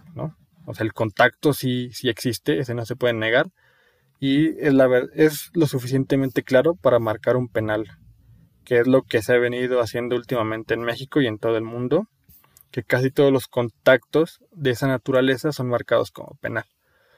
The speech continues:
Obviamente algunos árbitros los revisan, otros no los revisan,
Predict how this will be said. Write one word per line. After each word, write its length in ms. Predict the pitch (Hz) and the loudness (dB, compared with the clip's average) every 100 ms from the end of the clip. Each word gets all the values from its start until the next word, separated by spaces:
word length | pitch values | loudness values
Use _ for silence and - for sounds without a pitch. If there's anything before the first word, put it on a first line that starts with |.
| _ _ _ | _ _ _
Obviamente 500 | 123 123 120 123 - | -4 -2 -4 -6 -6
algunos 380 | 123 127 123 110 | -4 -4 -6 -2
árbitros 400 | 135 131 - 127 | 0 0 -2 -4
los 200 | 113 104 | -2 -2
revisan, 800 | 107 120 147 143 139 131 135 143 _ - | -2 2 2 2 -2 -4 -4 -10 _ -4
otros 340 | 123 - 120 | -4 -2 -2
no 140 | 120 | -2
los 180 | 117 107 | -2 -2
revisan, 600 | 107 120 139 - 139 170 | -2 0 0 0 -2 -4